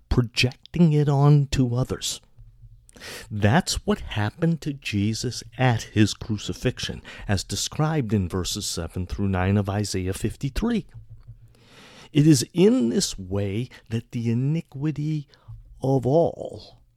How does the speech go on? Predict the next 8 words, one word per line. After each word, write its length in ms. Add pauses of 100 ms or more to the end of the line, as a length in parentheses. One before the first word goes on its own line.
(380)
was 300
laid 680 (340)
upon 480
Jesus. 680 (1700)
Let's 240
move 260
down 360
now 500